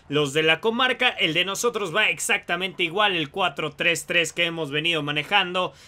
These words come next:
el que, eh, en donde ya están jugando Estefan Medina, Bangioni, eh, Jonathan González,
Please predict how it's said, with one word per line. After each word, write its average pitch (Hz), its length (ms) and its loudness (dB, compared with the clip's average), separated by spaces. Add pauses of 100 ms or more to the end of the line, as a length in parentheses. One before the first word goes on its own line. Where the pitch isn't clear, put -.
(140)
el 139 260 0
que, 147 340 6
eh, 135 340 4
en 135 120 -4
donde 139 280 -2
ya 165 140 4
están 151 280 -2
jugando 151 360 -2
Estefan 147 460 -4
Medina, 151 440 -2
Bangioni, 151 760 0 (280)
eh, 127 160 -2
Jonathan 143 480 0
González, 156 800 0